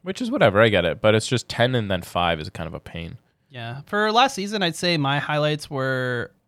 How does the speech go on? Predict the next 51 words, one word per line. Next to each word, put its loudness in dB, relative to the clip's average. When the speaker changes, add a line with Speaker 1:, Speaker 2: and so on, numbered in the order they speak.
Speaker 2:
I -6
continued 0
watching 0
Blue -2
Lock, 0
which -8
has -6
been -4
pretty -6
great. -6
Definitely, -6
uh, -2
I -4
don't 0
know. 2
It's -6
definitely -2
not -4
the -6
best -6
sports -10
anime, -6
but -2
it's -14
definitely -4
scratching -2
that -2
itch, -8
and -4
it's -8
entertaining. -6
Speaker 1:
Mm-hmm. -18
Speaker 2:
My 4
favorite 0
is -2
definitely, 0
and 2
it's -2
not, -2
it's 0
only 2
gonna 2
be 0
halfway 0
done -4
'cause -8
it -6
will -2
be -6
continuing -4
on. -4